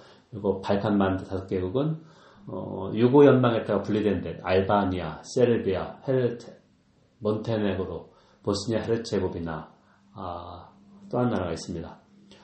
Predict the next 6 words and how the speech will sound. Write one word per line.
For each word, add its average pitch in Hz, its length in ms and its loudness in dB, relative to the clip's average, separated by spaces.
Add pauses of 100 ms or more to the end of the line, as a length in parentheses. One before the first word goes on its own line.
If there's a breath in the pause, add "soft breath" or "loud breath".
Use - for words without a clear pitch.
(320 soft breath)
자, 90 100 -6
그래서 92 240 0
중국이 113 520 2
연례적으로 120 560 10
정상회담을 101 720 -2
하면서 95 640 -4